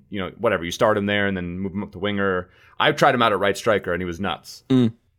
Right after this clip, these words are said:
Speaker 1: Pace, agility, finishing was trash, but, like, a chem style helped, and he just, he put him through. I think he was, like, eight for nine. I had nine, nine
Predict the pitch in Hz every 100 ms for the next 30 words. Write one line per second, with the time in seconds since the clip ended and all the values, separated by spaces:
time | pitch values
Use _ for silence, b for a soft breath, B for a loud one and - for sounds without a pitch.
0 | _ - 120 117 117 - - - - 98
1 | 101 131 117 107 104 101 - - 127 113
2 | 120 104 101 - 104 92 - - 98 92
3 | - 95 92 95 107 95 101 92 101 98
4 | - 90 87 85 _ 110 107 110 - _
5 | - 117 - 147 135 120 175 135 123 b
6 | b b b - 110 113 131 120 104 127
7 | 139 139 120 123 107 87 90 90 101 107
8 | 104 104 101 104 107 107